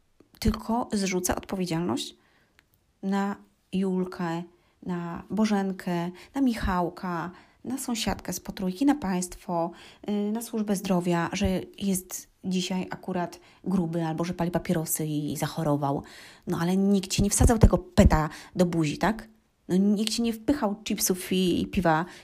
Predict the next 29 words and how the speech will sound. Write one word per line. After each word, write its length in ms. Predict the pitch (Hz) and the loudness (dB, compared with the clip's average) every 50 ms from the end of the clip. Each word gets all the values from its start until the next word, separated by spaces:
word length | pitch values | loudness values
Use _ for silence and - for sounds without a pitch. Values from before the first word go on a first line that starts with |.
| - | -4
kiedy 160 | - - 185 180 | 0 2 2 2
siedziałeś 360 | - - 180 180 175 170 175 | 4 4 4 4 4 4 2
wieczorami 560 | 180 175 185 175 175 170 175 170 160 - - | 0 -2 0 0 0 2 2 0 0 0 -2
i 60 | 180 | -4
puszczałeś 440 | 180 - 185 - - 180 170 170 175 | -4 -4 -6 -4 -2 -2 -2 0 0
bąki 320 | 170 175 156 156 - - | 0 -2 -2 -2 -4 -6
przed 180 | - - - - | -6 -6 -4 -2
telewizorem 500 | - 160 156 156 156 - 156 151 156 151 | -2 -2 0 -2 -2 -2 -2 -2 -2 -2
i 20 | |
oglądałeś 440 | 160 156 160 156 151 143 147 170 - | -4 -4 -2 -2 -2 -2 -2 -2 -2
mecz. 160 | 185 165 175 | -4 -2 -2
No 80 | 190 185 | -2 -4
halo! 500 | 180 - - 247 254 240 196 175 - - - - - - - - - - _ _ _ _ _ _ _ _ _ - - | -4 -4 -2 0 0 2 2 0 -2 -4 -6 -12 -20 -20 -20 -20 -20 -20 _ _ _ _ _ _ _ _ _ -2 0
No 80 | 208 | 0
przecież 340 | 208 - - - 240 240 - - - - | 2 2 2 2 4 2 2 0 -2 0
to 160 | - 233 233 | 2 4 4
jest 320 | 247 254 - - - _ | 4 4 2 0 -2 _
twoje 360 | - - - 170 180 185 208 | -10 -2 2 4 4 6 6
życie 340 | 220 - 269 - - 214 175 | 6 6 4 4 6 4 4
i 60 | 160 | 4
ty 100 | - - | 4 2
podejmujesz 520 | - - 165 190 214 233 185 160 165 175 180 | 2 4 4 4 4 4 4 2 0 0 0
decyzje. 400 | 220 240 - - 311 285 208 170 | 0 2 4 4 6 6 4 2
Wczoraj 220 | - 196 185 190 | 2 2 2 2
rozmawialiśmy 420 | 185 185 196 196 196 196 196 226 214 | 2 2 2 0 0 0 0 0 2
o 40 | |
małych 280 | 202 190 185 208 226 220 | 4 6 6 6 6 6
krokach. 500 | 220 - 294 294 - 185 165 170 - - - - - - - - - - - - | 8 8 8 8 6 2 -2 -2 -6 -10 -20 -20 -20 -20 -20 -20 -20 -20 -14 -6
Więc 280 | - 196 208 214 220 - | -4 -2 -2 -2 -2 -4